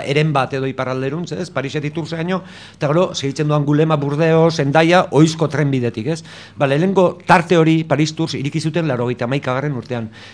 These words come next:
Eta lehenengo bidai, inaugurazio bidaian, ez? Egon ziren Ardantza eta Tabernier Akitaniako lehendakaria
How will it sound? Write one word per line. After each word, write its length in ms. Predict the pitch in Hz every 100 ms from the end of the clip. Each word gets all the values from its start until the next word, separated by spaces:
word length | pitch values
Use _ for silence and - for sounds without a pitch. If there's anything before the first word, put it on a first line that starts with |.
| -
Eta 180 | - 139
lehenengo 400 | 143 185 202 151
bidai, 400 | 147 170 165 143
inaugurazio 640 | 143 170 175 156 143 143
bidaian, 540 | 127 143 151 131 165 - -
ez? 180 | - 156 -
Egon 240 | 113 143
ziren 320 | 151 151 160 -
Ardantza 560 | 127 123 180 156 117 104 - - - - _ -
eta 480 | 143 120 120 113 110
Tabernier 500 | 135 117 131 170 160
Akitaniako 540 | 120 131 139 135 135 135
lehendakaria 640 | 127 143 143 151 180 190